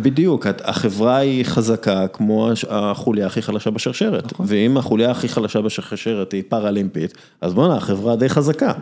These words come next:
Speaker 2: נכון.
Speaker 1: אה, אבל, אה, אנחנו באמת, אה, צריכים, אתה יודע, כל מי שעובד איתם, מן הסתם, וכל מי שמכיר אותם, הוא מבין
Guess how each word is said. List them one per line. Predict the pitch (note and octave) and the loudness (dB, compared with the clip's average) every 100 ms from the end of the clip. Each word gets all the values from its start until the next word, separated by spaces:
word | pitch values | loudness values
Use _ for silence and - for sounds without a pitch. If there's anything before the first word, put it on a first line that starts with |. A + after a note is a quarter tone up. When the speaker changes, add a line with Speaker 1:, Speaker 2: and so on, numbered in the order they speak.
| - - | -12 -12
Speaker 2:
נכון. | - D3+ - | -10 -10 -4
Speaker 1:
אה, | G2+ A2 G#2 F2 | 0 2 2 0
אבל, | F#2+ G#2+ G2+ | 0 0 2
אה, | G#2 G#2 G2+ G#2+ | 0 0 0 -2
אנחנו | G2+ G2+ B2+ A2 | 0 0 2 2
באמת, | G2+ G#2 A2 A2 - | 2 2 2 0 0
אה, | G#2 | 0
צריכים, | - - - G2 F2+ - - _ _ | -2 -6 -4 -4 -4 -10 -14 _ _
אתה | - | -12
יודע, | A#1 - - _ _ _ - _ _ - _ _ _ _ | -10 -16 -20 _ _ _ -20 _ _ -20 _ _ _ _
כל | - B2 | 2 4
מי | B2 | 4
שעובד | C3+ A2 A2 A#2 | 2 2 2 2
איתם, | B2 B2 A#2+ A#2 | 2 4 4 4
מן | A2+ A2 | 2 2
הסתם, | G2 - A#2 A#2 | 0 0 2 2
וכל | F#2 F2 A2 | 0 2 2
מי | G#2+ G#2+ | 2 0
שמכיר | - F#2+ F2+ F2 D2+ E2+ F2+ - A2+ | 0 2 2 0 -2 -2 -2 0 0
אותם, | A2+ - G#2 F#2 - - _ _ | 2 0 0 0 -4 -18 _ _
הוא | G2+ | -2
מבין | G2+ G2 - A#2 D3+ D#3+ | 0 0 2 4 4 2